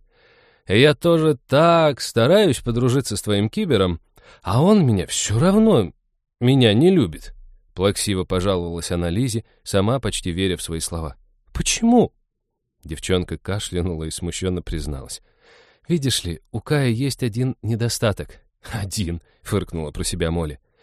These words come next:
«Он не умеет прощать людей, которые хотя бы раз повели себя с ним как м-,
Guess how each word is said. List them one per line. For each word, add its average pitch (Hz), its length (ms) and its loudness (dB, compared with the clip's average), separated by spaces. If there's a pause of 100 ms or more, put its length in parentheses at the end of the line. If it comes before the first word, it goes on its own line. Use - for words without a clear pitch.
(280)
«Он 180 160 2
не 175 100 6
умеет 165 280 2
прощать 143 440 -2
людей, 117 360 0
которые 87 360 -4
хотя 95 280 -4
бы 85 140 -4
раз 113 320 -4
повели 90 380 -4
себя 87 280 -6
с - 120 -8
ним 101 160 -4
как - 200 -8
м-, - 60 0